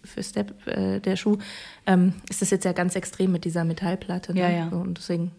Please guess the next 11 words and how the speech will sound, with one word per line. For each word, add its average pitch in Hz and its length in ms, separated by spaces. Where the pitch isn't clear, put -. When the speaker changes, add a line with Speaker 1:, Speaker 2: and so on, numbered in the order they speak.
Speaker 1:
das - 80
finde 214 180
ich - 60
ganz 226 220
schön. 285 180
Speaker 2:
Oder 185 160
magst 196 240
du 196 60
generell 165 340
Schluge-, 160 460
Schuhgeklacker? 156 840